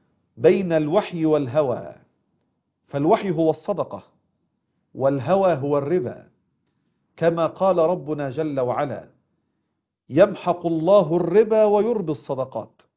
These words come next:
كلاهما معاملات مالية، الربا يزيد أمام العين لكن تمحق منه البركة، والصدقة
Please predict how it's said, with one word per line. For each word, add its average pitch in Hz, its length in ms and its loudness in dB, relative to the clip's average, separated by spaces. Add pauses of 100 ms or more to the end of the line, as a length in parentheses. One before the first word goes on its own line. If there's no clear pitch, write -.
(400)
كلاهما 185 800 2
معاملات 165 880 -4
مالية، 143 680 -10 (880)
الربا 156 460 4
يزيد 135 480 -4
أمام 170 420 -2
العين 170 640 -4 (680)
لكن 131 680 -2 (480)
تمحق 196 460 -4
منه 143 260 -6
البركة، 123 500 -4 (640)
والصدقة 139 800 -2